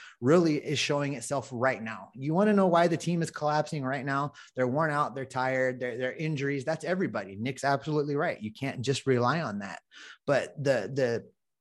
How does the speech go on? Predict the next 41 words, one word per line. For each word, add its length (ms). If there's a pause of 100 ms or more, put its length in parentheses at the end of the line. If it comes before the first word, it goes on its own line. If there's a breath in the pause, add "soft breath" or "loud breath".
(120)
few 600
limited 460
amount 280
of 140
people 360
that 160
could 140
have 160
put 220
them 340
into 380
a 80
better 340
position 600
to 140
deal 540 (240 loud breath)
with 400
the 80
fatigue 800
and 180
the 120
injuries 640 (260 loud breath)
and 180
everything 400
else 160
that 120
happens 420
in 220
a 320
hundred 320
and 80
sixty-two 480
game 200
season, 460 (500 loud breath)
they 280
all 100
fell 220
down 240
on 100
the 80
job. 420